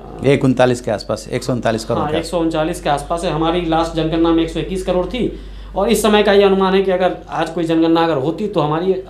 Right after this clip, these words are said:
Speaker 1: आबादी एक सौ चौंतीस करोड़ के आसपास
Speaker 2: आसपास
Speaker 1: है।
Speaker 2: है।
Speaker 1: हम China से पाँच ही करोड़ के आसपास पीछे हैं, जो, अ, तो चाइना की आबादी बड़ी है, इसलिए उनकी खपत ज़्यादा है। और जापान पहले नंबर टू हुआ करता था, जो मार्के की बात है।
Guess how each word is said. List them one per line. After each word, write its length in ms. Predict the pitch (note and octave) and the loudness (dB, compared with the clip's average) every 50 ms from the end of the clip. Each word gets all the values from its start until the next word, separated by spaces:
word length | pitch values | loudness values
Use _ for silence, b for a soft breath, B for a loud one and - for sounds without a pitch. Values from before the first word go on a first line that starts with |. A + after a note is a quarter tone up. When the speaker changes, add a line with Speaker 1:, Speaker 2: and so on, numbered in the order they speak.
| - - - | -14 -14 -10
Speaker 1:
आबादी 320 | C3+ C3+ C#3+ C#3+ E3 F#3+ | -6 -4 -4 -4 -2 -2
एक 140 | F3 E3 D#3+ | -4 -4 -4
सौ 120 | - - G3+ | -4 -6 -6
चौंतीस 340 | - E3+ E3 E3 F3 D#3+ | -4 -2 -2 -2 -4 -6
करोड़ 200 | - D#3 D3+ D3+ | -6 -6 -6 -6
के 100 | D3+ - | -4 -2
आसपास 360 | F3 C#3 - - - A#2 A2+ - | -2 -2 -2 0 2 2 2 2
Speaker 2:
आसपास 280 | A2 - G#2 - - | 0 0 -2 -2 -4
Speaker 1:
है। 60 | E2+ | -8
Speaker 2:
है। 120 | E2+ - - | -10 -10 -8
Speaker 1:
हम 340 | G3+ F#3 F3 G#3 A#3 - - | -4 -2 -2 -2 -2 -4 -4
China 380 | - G3 E3+ F3+ F#3+ G#3 G#3 | -2 0 0 2 2 2 0
से 140 | G3 A3+ A3+ | 0 0 -2
पाँच 300 | A3+ - F3+ E3+ E3+ F3 | -4 -2 -4 -4 -4 -4
ही 60 | G#3+ | -4
करोड़ 280 | G3 E3+ F3 F#3+ G3+ G3 | -4 -4 -2 -2 -2 -2
के 80 | F#3 | -2
आसपास 320 | E3 D3 D3 - G3 - - - | -4 -4 -4 -4 -6 -6 -6 -8
पीछे 240 | C3 A#2+ - - | -10 -8 -6 -6
हैं, 260 | D#3+ D3 F3 - - - B B B B B B B B - | -4 -4 -4 -6 -8 -12 B B B B B B B B -10
जो, 400 | D#3+ E3+ E3+ E3+ E3+ D#3+ C#3+ C3+ | -6 -6 -4 -2 -2 -2 -2 -4
अ, 300 | B2+ B2+ B2 A#2+ A#2+ - B B B B B B B B B B - | -2 -2 -2 -4 -4 -8 B B B B B B B B B B -2
तो 180 | A3 A3+ - | 0 0 0
चाइना 320 | - - D#3 E3 F3 F#3 F#3+ | 0 0 2 2 2 2 2
की 120 | F#3 G3+ | 2 4
आबादी 280 | F#3 F3 F3+ F3+ G3+ G3+ | 4 4 6 4 4 2
बड़ी 180 | F#3 F#3 G3 | 2 4 4
है, 40 | G3 | 2
इसलिए 160 | F#3 F#3 F#3 | 2 2 -2
उनकी 160 | F#3 F#3 F#3+ | -4 -4 -4
खपत 240 | F#3 F#3 D#3 F3+ F3+ | -6 -6 -4 -6 -4
ज़्यादा 300 | D#3 D#3 D3 D3 D#3 F3+ D#3+ | -2 -2 -2 -2 0 0 -2
है। 280 | B2+ - - - - - - - - - - A#2+ | -2 -4 -6 -10 -14 -16 -16 -16 -16 -16 -12 -10
और 420 | A#2+ A#2+ A#2+ B2 B2 B2 B2+ B2+ | -8 -8 -6 -6 -8 -8 -6 0
जापान 420 | C3 F3 F#3 F3+ A3+ A#3 A#3+ A#3+ | 2 4 4 4 4 4 4 2
पहले 220 | A#3+ A3+ G#3 G#3+ G#3+ | 2 2 2 2 2
नंबर 240 | G#3 G3 G3 G3 F#3+ | 0 0 0 -2 -2
टू 160 | F#3+ G3+ F#3+ | -2 -2 -2
हुआ 160 | E3 E3 C#3 | -2 -2 -2
करता 260 | - B2 A2+ - A2+ | -2 -4 -8 -10 -10
था, 260 | A2 - F#3+ A#3+ - - D3 | -10 -10 -10 -10 -10 -12 -14
जो 220 | C3+ C#3+ D3+ D3+ | -10 -6 -6 -4
मार्के 300 | D3 D3 D3 D3+ D3 F#3+ | -2 -2 -4 -4 -2 -4
की 160 | F#3 F3+ F3 D3+ | -4 -4 -4 -2
बात 260 | C3+ B2+ B2 B2+ - | -2 -2 -2 -2 -4
है। 200 | F3 A3 - | -6 -8 -8